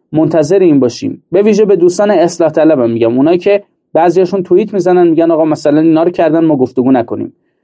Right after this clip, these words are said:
اگر این کارها رو نکنیم، اگر تنبیه نکنیم طرف مقابل رو و اگر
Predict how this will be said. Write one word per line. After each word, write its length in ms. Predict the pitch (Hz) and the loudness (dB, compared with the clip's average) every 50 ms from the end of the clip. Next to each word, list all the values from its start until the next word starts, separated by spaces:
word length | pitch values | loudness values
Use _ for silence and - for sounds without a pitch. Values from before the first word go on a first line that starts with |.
| _ _ _ _ _ _ _ _ _ - | _ _ _ _ _ _ _ _ _ -4
اگر 260 | 208 254 254 254 233 | -2 0 2 0 0
این 180 | 226 220 208 - | 0 -2 -4 -2
کارها 320 | - 202 190 180 190 202 | 0 0 0 2 2 0
رو 120 | 202 196 | 0 -2
نکنیم، 460 | 202 208 220 226 - 202 - 123 113 123 | -2 -2 -2 -2 0 -2 -2 0 0 0
اگر 200 | 147 160 190 185 | 0 0 0 -2
تنبیه 420 | - 180 165 170 170 185 170 139 | 0 -2 0 2 2 2 2 2
نکنیم 400 | 190 220 220 220 196 160 147 135 | 0 0 0 0 0 0 0 2
طرف 280 | - 143 127 123 - 131 | 2 0 0 0 0 0
مقابل 400 | 127 123 113 113 110 110 107 107 | 0 2 2 2 2 2 0 0
رو 220 | 113 110 - _ _ _ _ _ _ _ - | -2 -4 -6 _ _ _ _ _ _ _ -4
و 120 | 147 180 202 | -2 0 0
اگر 360 | 220 190 233 233 240 240 220 | 0 0 0 0 0 -2 -4